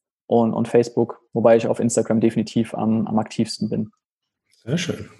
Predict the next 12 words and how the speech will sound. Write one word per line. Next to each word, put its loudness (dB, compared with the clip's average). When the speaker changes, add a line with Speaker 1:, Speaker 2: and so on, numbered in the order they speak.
Speaker 2:
cool. 4
Ja, 4
dann 2
liebes 2
Instagram, 2
hier -2
können 2
wir 2
mal -4
auf -8
Beenden 0
drücken. 2